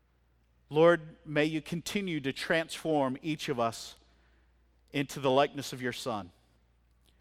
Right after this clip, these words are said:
And Heavenly Father, may your richest,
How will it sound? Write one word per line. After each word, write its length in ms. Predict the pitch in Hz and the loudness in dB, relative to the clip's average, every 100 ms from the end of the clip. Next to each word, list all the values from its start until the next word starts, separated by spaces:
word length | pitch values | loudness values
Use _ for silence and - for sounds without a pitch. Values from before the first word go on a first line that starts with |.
| _ _ _ - | _ _ _ -12
And 120 | 123 123 | -10 -2
Heavenly 360 | 160 160 160 | 0 2 -2
Father, 420 | - 123 110 117 | 2 2 2 -2
may 180 | 117 127 | -4 -4
your 400 | 131 143 160 165 | -2 -2 0 0
richest, 880 | 147 135 143 175 - 170 135 - | -2 -6 0 0 0 -4 -4 -10